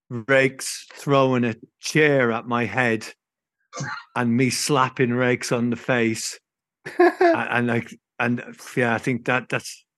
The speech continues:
Speaker 1: that's all I remember. And then I think afterwards we all had a chat afterwards, didn't we? And we were all like, "No, we shouldn't,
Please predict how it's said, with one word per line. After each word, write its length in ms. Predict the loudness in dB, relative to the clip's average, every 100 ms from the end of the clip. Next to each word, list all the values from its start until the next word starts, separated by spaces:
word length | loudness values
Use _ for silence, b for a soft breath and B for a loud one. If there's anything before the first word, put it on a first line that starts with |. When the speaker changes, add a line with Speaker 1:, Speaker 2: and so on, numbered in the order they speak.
| _
Speaker 1:
that's 160 | -4 2
all 180 | 4 6
I 40 |
remember. 420 | 4 4 2 2 0
And 120 | 2
then 120 | 2
I 80 | 2
think 220 | 0 0
afterwards 420 | 2 0 0 -2 0
we 80 |
all 160 | 0 0
had 120 | -2
a 60 | -6
chat 380 | -2 2 2 2
afterwards, 480 | 0 0 0 -2 -2
didn't 160 | -2
we? 80 | 0
And 80 | 0
we 80 | 0
were 60 |
all 100 | 2
like, 240 | 0 -4 -4
"No, 160 | -4
we 80 | -4
shouldn't, 360 | -6 -6 -6